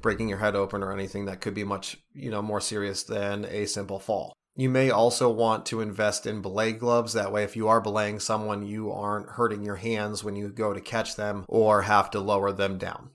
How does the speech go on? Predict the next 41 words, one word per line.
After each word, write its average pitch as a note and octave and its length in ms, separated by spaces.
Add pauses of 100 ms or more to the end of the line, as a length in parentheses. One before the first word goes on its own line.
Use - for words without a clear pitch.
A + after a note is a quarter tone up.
(400)
Now, A#2 160
other A#2+ 220
than A#2 280
protective A2+ 540
gear, D#3 400
you're C#3 160
also D#3+ 260
gonna C3+ 180
need B2 260
a A#2 240
few C3 560
simple A#2 420
items A2 420
in G#2+ 100
order G#2+ 240
to A2+ 180
make G#2 220
sure A2 280
that G#2 380
you, A2 300
uh, G#2+ 240
can A#2 400
climb D3 300
to C#3+ 80
the C#3+ 60
best C#3+ 200
of C#3+ 80
your C#3+ 100
ability, C#3+ 300
the G#2+ 100
first F#3 240
of D3 80
which C#3+ 180
is A2+ 160
chalk. - 600
So C3+ 300
chalk E3 420
is C3+ 320
an B2 100
abrasive A#2+ 380
material B2 400